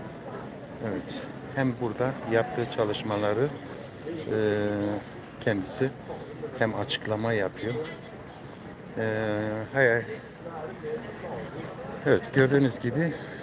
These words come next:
e, bu bayan da bunu yapmış. Kim yapmış bunları? E,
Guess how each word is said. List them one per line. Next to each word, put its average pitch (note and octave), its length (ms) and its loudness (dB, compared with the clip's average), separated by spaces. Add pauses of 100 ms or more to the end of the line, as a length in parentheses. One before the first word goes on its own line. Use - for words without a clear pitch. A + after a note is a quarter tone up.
(320)
e, A2+ 460 4 (220)
bu A#2 140 0
bayan A2+ 340 8
da A2 120 2 (300)
bunu G#2+ 120 2
yapmış. G#2 680 2 (600)
Kim G2 200 2
yapmış G2+ 540 0 (280)
bunları? G2+ 420 4 (920)
E, G#2+ 640 4